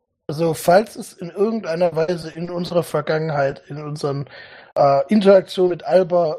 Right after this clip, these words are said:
irgendwie mal eine vierstellige Zahlenkette gab, die wir eventuell kennen könnten, dürfte ich dann sowas wie einen Intelligenzwurf oder so machen, um mich zu erinnern, weil Leon's nicht weiß?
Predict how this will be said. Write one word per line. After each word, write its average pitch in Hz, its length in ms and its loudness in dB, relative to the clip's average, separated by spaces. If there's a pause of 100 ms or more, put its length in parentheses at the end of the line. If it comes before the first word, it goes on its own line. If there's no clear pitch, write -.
irgendwie 170 480 -6
mal 156 340 0
eine 156 340 0
vierstellige 165 680 -2
Zahlenkette 156 680 0
gab, 139 460 0 (540)
die 160 180 -2
wir 160 140 2
eventuell 156 480 2
kennen 156 420 0
könnten, 139 720 -6 (100)
dürfte 170 300 2
ich - 80 -6
dann 156 200 0
sowas 156 400 0
wie 143 80 -6
einen 147 180 -4
Intelligenzwurf 151 880 0
oder 156 220 0
so 147 120 -2
machen, 147 360 -2 (440)
um 175 160 2
mich 165 180 2
zu - 140 0
erinnern, 151 420 2
weil 143 140 2
Leon's 143 460 0
nicht 151 340 -4
weiß? 113 380 0